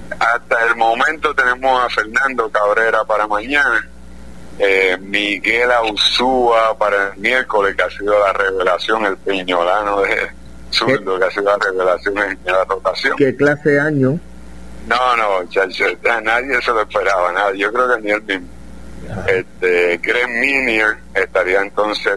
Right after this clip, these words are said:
Speaker 1: para jueves, el viernes, eh,
Speaker 2: González.
Speaker 1: si me equivoco, sí, te-, sería entonces Saúl González.
Speaker 2: ¿Y ahí viene el receso?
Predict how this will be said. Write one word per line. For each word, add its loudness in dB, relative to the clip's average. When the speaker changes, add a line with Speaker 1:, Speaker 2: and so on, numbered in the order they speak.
Speaker 1:
para 0
jueves, 0
el 0
viernes, 0
eh, 2
Speaker 2:
González. 2
Speaker 1:
si -
me -4
equivoco, 0
sí, 0
te-, -2
sería 0
entonces 0
Saúl 0
González. 0
Speaker 2:
¿Y 2
ahí 4
viene 2
el -2
receso? 0